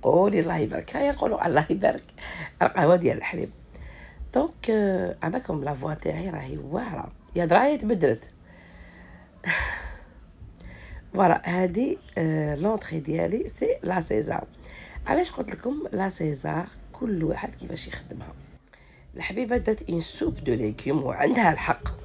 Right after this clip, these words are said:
الخرجه من الحمام تاني تتطلب حاجه سخونه، الله الله دافيه، دفي بها روحها.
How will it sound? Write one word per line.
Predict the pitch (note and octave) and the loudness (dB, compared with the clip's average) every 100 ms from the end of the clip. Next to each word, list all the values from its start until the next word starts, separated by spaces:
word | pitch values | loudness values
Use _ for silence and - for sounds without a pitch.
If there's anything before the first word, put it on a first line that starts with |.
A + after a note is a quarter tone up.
| - - - _ _ _ _ C4 | -18 -20 -20 _ _ _ _ -8
الخرجه | - C4 F#3 | -4 -6 -2
من | F#3+ | -2
الحمام | F3+ F3 D#3+ D#3+ D#3 - | -2 0 2 2 0 -2
تاني | G#3+ C#4+ D#4+ | 2 4 4
تتطلب | B3+ - G#3 G3 | 2 0 2 2
حاجه | - F3+ E3+ | 2 0 0
سخونه، | E3 - E3 F3 F#3 F3+ E3+ | -2 0 2 4 4 4 4
الله | E3 D#3 | 2 2
الله | D#3 D3+ | 0 0
دافيه، | - - - E3+ - - - - - | 2 0 2 0 0 -10 -18 -14 -4
دفي | - D#3 B2+ | 2 4 4
بها | G#2+ D#3 - | 2 2 0
روحها. | - - - | -2 4 4